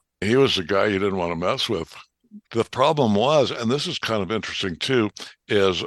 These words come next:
uh, Gilgamesh's pal, um, or maybe lover, was Enkidu, who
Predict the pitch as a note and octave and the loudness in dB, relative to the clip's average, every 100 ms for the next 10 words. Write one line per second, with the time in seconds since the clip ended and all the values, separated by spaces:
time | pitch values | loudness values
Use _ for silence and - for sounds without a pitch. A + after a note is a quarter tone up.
0 | - G#2 F#2 - - B2+ B2+ B2 A2+ - | -4 0 0 0 0 0 0 2 0 0
1 | G2+ - - B2 B2+ G2 F#2 - G2 F2+ | -4 -8 -6 -2 0 0 -4 -6 -6 -4
2 | F2+ F2 - G2 G#2 A#2+ G2 F#2 G#2+ G2+ | -6 -10 -8 -2 2 2 2 2 2 2
3 | F2 - - - _ - G2 F2+ - C3+ | -2 -6 -16 -20 _ -4 -2 -2 -2 -2
4 | E3 - A#2 F#2 F2+ G#2 - - - - | -2 0 0 0 -2 -4 -10 -20 -20 -14
5 | B2+ A#2+ A2+ - | -6 -4 -4 -6